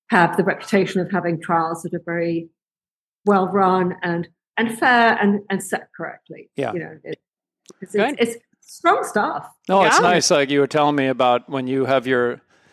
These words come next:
Speaker 2: uh, demo dog check a find, make sure everything is working the way it should. If the demo dog is having trouble finding it, you'll reset it to make sure that it's clear that the dog can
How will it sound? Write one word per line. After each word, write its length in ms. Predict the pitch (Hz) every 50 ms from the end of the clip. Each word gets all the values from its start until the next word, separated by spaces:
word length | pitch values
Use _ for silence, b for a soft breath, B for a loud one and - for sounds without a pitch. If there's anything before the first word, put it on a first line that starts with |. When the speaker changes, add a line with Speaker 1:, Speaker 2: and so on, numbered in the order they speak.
| b b b b b b b _ _ -
Speaker 2:
uh, 280 | 127 123 120 113 117
demo 380 | 120 120 147 147 156 151 135 127
dog 460 | 117 139 131 120 120 120 123 120 - - _ _ _ _ _ _ _ _ _ _ _ _ _ _ _ _
check 320 | - - - 147 123 - -
a 60 | 123
find, 540 | - - 139 135 131 120 127 131 127 120 -
make 180 | 131 127 127
sure 180 | - - 147 135
everything 440 | 127 123 131 - - 139 131 123 127
is 160 | 117 - 143
working 580 | - 139 127 135 151 147 - - 151 135 131
the 60 | 127 123
way 220 | 127 123 120 120
it 100 | 120 -
should. 480 | - - 165 143 131 117 113 117 - _ _ _ _ _ _ _
If 160 | - 156 127 -
the 100 | 156 139
demo 380 | 117 160 160 180 180 151 143
dog 340 | 123 147 135 135 135 135 123
is 100 | 127 -
having 200 | 143 135 127 127
trouble 300 | - - 143 127 131 120
finding 360 | - 143 139 156 143 135 127 123
it, 120 | 123 131
you'll 220 | 139 139 147 143
reset 440 | 135 135 123 - - - 147 139 127
it 140 | 123 123 -
to 80 | - 131
make 240 | 135 135 139 135 135
sure 360 | - - 165 160 147 139 131
that 160 | 131 120 113 - _ _ _
it's 300 | - - 131 - - -
clear 640 | - - - - 170 160 151 156 147 143 147 135 b b b b b
that 160 | - 147 - -
the 80 | 139
dog 380 | 120 139 131 131 131 131 123 -
can 320 | - 117 117 117 110 110